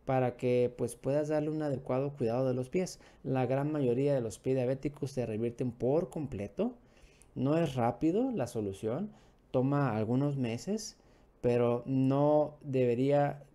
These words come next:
llegar a las amputaciones con las herramientas que tiene la medicina hoy en día y con todo lo que se sabe, pues, de todo, de nutrición, suplementos, del cuidado adecuado,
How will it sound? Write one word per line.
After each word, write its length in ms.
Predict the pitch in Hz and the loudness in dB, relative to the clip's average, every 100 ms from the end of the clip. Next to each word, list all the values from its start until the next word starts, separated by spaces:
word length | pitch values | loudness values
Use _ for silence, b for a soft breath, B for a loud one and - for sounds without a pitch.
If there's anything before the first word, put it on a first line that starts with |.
| - | -4
llegar 500 | 117 123 135 - - | -2 0 0 -2 -6
a 160 | - 139 | -4 -2
las 360 | 143 147 143 - | -2 -2 -6 -8
amputaciones 920 | 127 - 117 107 - 135 131 170 - - b b b | -8 -6 -8 -8 -6 -4 -2 -4 -10 -20 b b b
con 160 | - 160 | -2 0
las 180 | 147 139 | 2 0
herramientas 540 | 139 120 131 139 143 | -2 0 -2 -2 -4
que 80 | 143 | -6
tiene 220 | 131 131 | -6 -4
la 100 | 143 | -2
medicina 580 | 135 113 104 131 135 131 - | -2 -4 -6 -4 -4 -6 -6
hoy 240 | 139 170 | -2 -2
en 140 | 165 | -2
día 300 | 127 120 127 131 | -4 -4 -6 -6
y 140 | 143 | -8
con 260 | 143 135 120 | -4 -4 -2
todo 180 | 135 156 | 0 0
lo 160 | 165 | 0
que 80 | 147 | -2
se 140 | 139 | -8
sabe, 340 | 110 127 127 143 | -6 -4 -2 -4
pues, 240 | 143 117 | -4 -6
de 60 | 113 | -4
todo, 400 | 139 160 147 151 B B | -2 0 -2 -6 B B
de 140 | 120 120 | -4 -2
nutrición, 880 | 113 - 104 - 123 123 127 131 | -2 -4 -6 -2 2 4 2 -2
suplementos, 800 | 131 117 - 98 113 123 120 131 120 | -4 -8 -6 -4 -4 -4 -4 -4 -2
del 160 | 107 | -4
cuidado 480 | - 110 104 117 117 | -4 -2 -2 0 -2
adecuado, 720 | 104 98 131 139 131 127 139 | -2 -2 0 0 0 0 -4